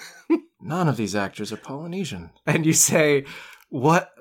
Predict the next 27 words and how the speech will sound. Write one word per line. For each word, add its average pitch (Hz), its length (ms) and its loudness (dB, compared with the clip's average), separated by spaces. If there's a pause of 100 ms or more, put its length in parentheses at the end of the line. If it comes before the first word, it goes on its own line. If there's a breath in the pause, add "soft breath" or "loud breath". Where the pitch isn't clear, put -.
(120)
what 131 300 -2
am 208 120 2
I 151 80 6
looking 139 460 0
at?" 101 420 0
Like, 135 180 0
half 165 300 0
of 180 120 -6
these 143 140 -2
people 135 300 -2
are 110 80 4
white. 98 600 -2
There's 120 200 0
a 123 80 -2
mixture 131 760 2
of 107 480 -2 (720 loud breath)
Asian 127 540 0
ethnicities 101 760 -4
thrown 98 300 -4
in 87 160 -6
there, 87 440 -6 (180)
but 131 400 -2 (160)
none 127 420 0
of 143 80 -2
them 127 120 0
are 117 60 4
consistent. 110 680 -4